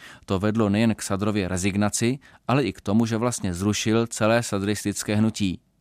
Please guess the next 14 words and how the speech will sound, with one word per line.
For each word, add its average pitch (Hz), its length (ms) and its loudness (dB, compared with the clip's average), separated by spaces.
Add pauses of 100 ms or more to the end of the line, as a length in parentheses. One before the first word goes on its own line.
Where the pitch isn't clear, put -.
(500)
Učinil 147 380 0
tak 135 200 -2
dva 120 160 0
měsíce 113 520 0
před 113 220 -6
iráckými 107 640 2
parlamentními 107 720 4
volbami, 107 520 4 (320)
v 95 60 -2
nichž 104 220 4
se 95 120 -6
potřetí 107 520 -4
chystá 98 400 -2
zvítězit 104 580 0